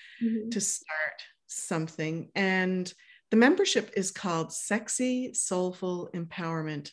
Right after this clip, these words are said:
Speaker 2: Membership. And I'm so proud of this and so excited to get started in the new year, because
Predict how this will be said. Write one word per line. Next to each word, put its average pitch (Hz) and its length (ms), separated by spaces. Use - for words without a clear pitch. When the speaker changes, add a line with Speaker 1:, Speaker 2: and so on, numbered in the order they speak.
Speaker 2:
Membership. 156 640
And 185 440
I'm 202 220
so 254 640
proud 185 400
of 180 120
this 170 200
and 165 100
so 190 300
excited 165 760
to 175 100
get 156 180
started 151 460
in 165 100
the 160 80
new 156 140
year, 156 380
because 175 640